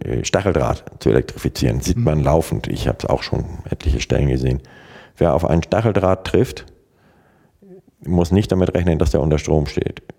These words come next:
Speaker 1: Die, äh, schützende oder abwehrende Wirkung eines Stacheldrahtes kommt von der Mechanik, von den
Speaker 2: Mhm.
Speaker 1: Stacheln. Also ein, äh, normaler Mensch muss nicht damit rechnen, dass der unter Strom ist. Wenn der nämlich unter Strom steht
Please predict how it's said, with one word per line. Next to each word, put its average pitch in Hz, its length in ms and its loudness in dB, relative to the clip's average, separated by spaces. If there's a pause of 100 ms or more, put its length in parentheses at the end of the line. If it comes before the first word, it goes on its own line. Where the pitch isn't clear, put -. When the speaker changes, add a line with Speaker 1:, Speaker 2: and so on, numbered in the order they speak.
(200)
Speaker 1:
Die, 71 200 0 (640)
äh, - 200 -10
schützende 107 540 2
oder 71 340 2 (140)
abwehrende 101 680 4 (480)
Wirkung 127 460 4 (160)
eines - 220 0
Stacheldrahtes 110 760 2 (440)
kommt 85 200 0
von - 140 -2
der 80 100 4
Mechanik, 71 440 2 (280)
von - 200 0
den 67 80 2
Speaker 2:
Mhm. 127 60 2
Speaker 1:
Stacheln. 76 340 0 (920)
Also - 200 -4
ein, - 320 -2
äh, 65 300 2 (140)
normaler 92 500 4
Mensch 85 280 2
muss 85 160 2
nicht 98 180 2
damit 92 220 -2
rechnen, 85 240 2
dass - 120 4
der - 100 -4
unter 80 160 0
Strom - 320 -4
ist. - 160 -16 (1120)
Wenn 127 200 2
der 113 100 4
nämlich 90 280 4
unter 76 220 4
Strom 82 300 2
steht 95 360 0